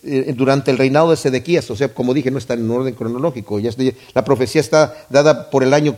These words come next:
quinientos noventa y ocho al quinientos noventa y siete antes de Cristo. Este reino es muy antiguo. Leemos en Génesis catorce uno que, que, que Dorlaomer, un, el rey justamente de,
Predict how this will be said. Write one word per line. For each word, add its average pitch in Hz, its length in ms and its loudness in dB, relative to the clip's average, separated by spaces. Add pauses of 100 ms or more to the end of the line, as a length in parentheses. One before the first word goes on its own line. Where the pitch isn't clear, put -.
quinientos 143 360 -2
noventa 123 320 0
y 139 80 2
ocho 147 140 -2
al 113 60 -4
quinientos 131 280 -4
noventa 113 300 -2
y - 20 -4
siete 139 260 -6
antes 117 220 -6
de 123 100 -6
Cristo. - 380 -8 (1080)
Este 185 260 4
reino 226 280 6
es 220 100 2
muy 240 180 4
antiguo. 214 540 0 (1000)
Leemos 165 560 4
en 190 80 2
Génesis 202 440 2
catorce 190 540 0
uno 208 340 2
que, 151 220 -2
que, 143 260 0
que 160 140 2
Dorlaomer, 156 960 4
un, 185 260 0
el 139 160 2
rey 175 320 2
justamente 160 600 -2
de, 135 300 -2